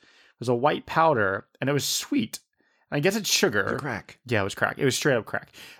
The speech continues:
Speaker 1: But it was, it was, it was sweet, so I'm guessing it was a sugar thing. But it, you know, 'cause a lot of the times you, they do do sugar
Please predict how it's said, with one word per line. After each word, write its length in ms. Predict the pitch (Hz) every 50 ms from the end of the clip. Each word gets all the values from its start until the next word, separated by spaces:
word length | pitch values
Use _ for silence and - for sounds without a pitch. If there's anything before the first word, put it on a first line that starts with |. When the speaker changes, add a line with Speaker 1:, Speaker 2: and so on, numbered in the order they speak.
| - _ _ - -
Speaker 1:
But 100 | 143 151
it 40 |
was, 180 | 156 160 135 127
it 100 | - -
was, 240 | 143 143 143 135 135 -
it 100 | 185 151
was 160 | 139 135 -
sweet, 300 | - - 196 180 170 -
so 80 | 143
I'm 120 | 139 139 135
guessing 340 | 127 156 156 151 170 151 131
it 120 | 123 -
was 160 | 120 113 107
a 80 | 113 107
sugar 340 | - - 139 120 107 107 98
thing. 400 | - - - - - - - - _ - - - - -
But 140 | 131 127
it, 100 | 135 - 147 139
you 140 | 123 120
know, 120 | 110 104 104
'cause 160 | - 104 113
a 60 | 120
lot 180 | 117 117 120 120
of 60 | 113
the 40 | -
times 240 | 127 113 107 101 104
you, 100 | 107 107 104 -
they 160 | 104 107 107 107
do 160 | - 117 110
do 160 | 107 110 104
sugar 480 | 101 - 120 110 104 104 101 101 -